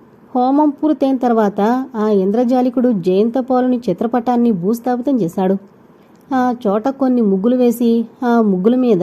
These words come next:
తాను మఠం వేసుకుని కూర్చున్నాడు. అంతకుముందు పూజ చేసిన కపాలాన్ని ఒళ్ళో ఉంచుకుని ఏవేవో మంత్రాలు చదువుతూ కూర్చున్నాడు.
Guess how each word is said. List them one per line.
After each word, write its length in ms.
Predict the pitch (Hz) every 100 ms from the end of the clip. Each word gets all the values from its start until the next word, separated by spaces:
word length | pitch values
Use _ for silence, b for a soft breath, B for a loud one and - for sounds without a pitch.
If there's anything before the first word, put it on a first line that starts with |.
| 196
తాను 360 | 247 247 226 220
మఠం 400 | 196 180 180 262
వేసుకుని 320 | 247 240 247
కూర్చున్నాడు. 600 | 240 277 269 170 175 190 190 - - - - - - - - -
అంతకుముందు 640 | 226 220 220 220 202 226 247
పూజ 420 | - 277 269 269
చేసిన 260 | 269 254
కపాలాన్ని 600 | 240 185 175 226 240 247 240
ఒళ్ళో 360 | 196 196 233
ఉంచుకుని 500 | 254 240 240 226 226 226 B B B -
ఏవేవో 560 | 190 202 208 220 220 220
మంత్రాలు 600 | 202 175 190 233 247 247
చదువుతూ 280 | 240 233 240
కూర్చున్నాడు. 580 | 240 277 185 175 185